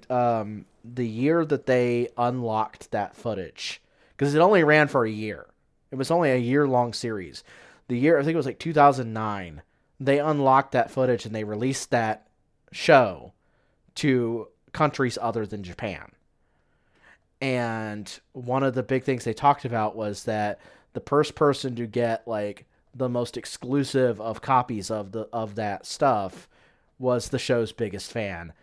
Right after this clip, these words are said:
and it was Stan Lee. And they had this whole bit where they had the Japanese Spider-Man,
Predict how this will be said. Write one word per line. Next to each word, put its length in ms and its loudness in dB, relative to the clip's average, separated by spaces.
and 140 -6
it 80 -8
was 100 -8
Stan 360 -6
Lee. 180 -18
And 160 -6
they 120 -2
had 180 -2
this 220 -4
whole 220 4
bit 280 4
where 120 -2
they 140 0
had 260 -2
the 80 -4
Japanese 520 -4
Spider-Man, 720 -4